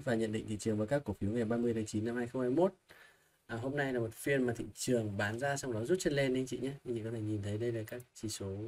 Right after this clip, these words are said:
index của chúng ta này. V N Index thì hôm nay là giảm có đi ngang nhé, giảm một chút xíu thôi, màu đỏ nhưng mà là ở mức ngang phiên ngày hôm qua. Thì anh chị thấy là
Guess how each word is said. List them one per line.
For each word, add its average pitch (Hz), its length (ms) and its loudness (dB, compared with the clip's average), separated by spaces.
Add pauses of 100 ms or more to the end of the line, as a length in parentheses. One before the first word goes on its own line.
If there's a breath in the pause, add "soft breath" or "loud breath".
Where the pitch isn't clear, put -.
index 131 240 4
của 160 100 -12
chúng 107 120 -2
ta 117 120 2
này. 107 100 -2 (120)
V 120 40 0
N 120 40 2
Index 123 340 4
thì 120 100 -2
hôm 107 80 0
nay 117 140 0
là 104 120 0
giảm 101 360 -4
có 98 280 -4 (720)
đi 120 160 2
ngang 135 340 6
nhé, 131 240 -2
giảm 101 300 -6
một 98 60 -4
chút 156 140 2
xíu 120 220 2
thôi, 139 140 8 (280)
màu 113 140 4
đỏ 113 200 6 (120)
nhưng 120 180 0
mà 113 80 0
là 98 200 0
ở 101 140 -6
mức 117 220 -4
ngang 131 340 4 (440)
phiên 117 100 -2
ngày 110 80 2
hôm 107 80 0
qua. 120 260 4 (520 loud breath)
Thì 117 220 4
anh 123 80 6
chị 123 160 0
thấy 117 140 4
là 120 340 4